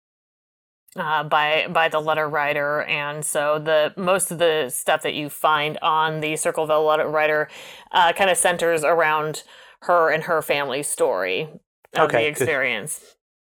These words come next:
Speaker 1: And real quick, my sources are W W W dot C B S news dot com, the lineup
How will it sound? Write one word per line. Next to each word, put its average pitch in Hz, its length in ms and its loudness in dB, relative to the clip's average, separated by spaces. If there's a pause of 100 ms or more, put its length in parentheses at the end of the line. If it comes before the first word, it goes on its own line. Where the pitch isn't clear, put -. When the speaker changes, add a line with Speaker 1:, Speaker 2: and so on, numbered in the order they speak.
(420)
Speaker 1:
And 180 320 0
real 180 160 2
quick, 175 300 -2
my 160 640 0
sources 180 500 -2
are 165 400 2 (600)
W 247 220 4
W 202 220 2
W 180 300 4
dot 165 160 4
C 208 240 -4
B 180 160 0
S 160 160 0
news 160 300 -2
dot 156 420 0
com, 214 640 2 (1900)
the 175 300 2
lineup 185 520 2